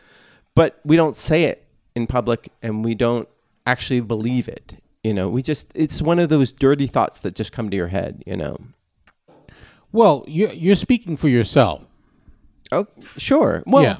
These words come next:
Speaker 1: I, I think I'm speaking for a lot of people.
Speaker 2: Well, yeah, but I'm just saying that there are wackos on the left,
Speaker 1: Yeah.
Speaker 2: right, who think that
Speaker 1: Yeah, but then
Speaker 2: think
Speaker 1: those
Speaker 2: that and say it out loud.
Speaker 1: But then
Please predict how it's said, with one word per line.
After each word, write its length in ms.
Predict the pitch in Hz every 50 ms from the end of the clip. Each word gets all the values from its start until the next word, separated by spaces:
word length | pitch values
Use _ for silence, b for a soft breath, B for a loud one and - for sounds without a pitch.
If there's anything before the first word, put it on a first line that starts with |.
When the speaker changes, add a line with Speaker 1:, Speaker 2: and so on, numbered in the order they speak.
| - -
Speaker 1:
I, 180 | 202 220 196
I 60 | 185 220
think 160 | - 277 294
I'm 100 | 269 220
speaking 280 | - - 233 254 233 -
for 100 | - 147
a 40 |
lot 200 | 143 156 240 277
of 120 | 220 - -
people. 440 | - 90 - - 82 82 - 160 -
Speaker 2:
Well, 200 | - 165 147 143
yeah, 320 | 165 180 190 220 190 139
but 180 | 123 135 175 160
I'm 200 | 175 190 180 185
just 180 | 170 175 - -
saying 220 | - 151 127 120 113
that 180 | 127 139 -
there 140 | - 170 156
are 100 | 143 135
wackos 560 | 131 127 156 170 196 190 - 165 147 135 -
on 160 | 143 131 127 120
the 80 | 117
left, 460 | 101 90 80 69 - - - - - - _ _ _ -
Speaker 1:
Yeah. 260 | - 302 233 147 110 107 _ _ -
Speaker 2:
right, 260 | 131 131 123 120 - b b b b b
who 400 | - - 165 170 160 156 151 - _ -
think 300 | - 165 160 160 - _
that 600 | - 131 123 131 127 123 123 123 - - - - - -
Speaker 1:
Yeah, 160 | 339 294 - - - _ - -
but 240 | - 180 - - -
then 300 | 208 220 233 220 190 147
Speaker 2:
think 160 | 127 170 196
Speaker 1:
those 60 | 214
Speaker 2:
that 140 | - 160 147
and 120 | 143 131
say 160 | - 175 160 151
it 60 | 135
out 160 | 131 113 113
loud. 140 | 117 110 123 -
Speaker 1:
But 100 | 95 147
then 320 | 196 220 226 233 208 -